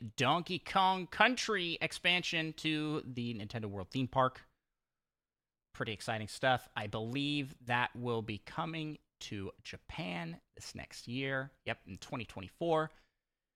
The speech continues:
So even Japan is getting Donkey Kong before Florida.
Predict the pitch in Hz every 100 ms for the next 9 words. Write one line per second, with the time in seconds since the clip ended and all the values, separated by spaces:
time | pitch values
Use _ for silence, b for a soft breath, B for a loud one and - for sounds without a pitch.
0 | _ _ _ _ _ _ _ _ - B
1 | B B B B - - 95 85 - 110
2 | 104 110 110 107 127 107 87 71 95 92
3 | 90 87 85 87 - _ _ _ _ -
4 | 90 92 90 92 92 98 95 - 110 107
5 | 110 110 - 104 90 85 82 -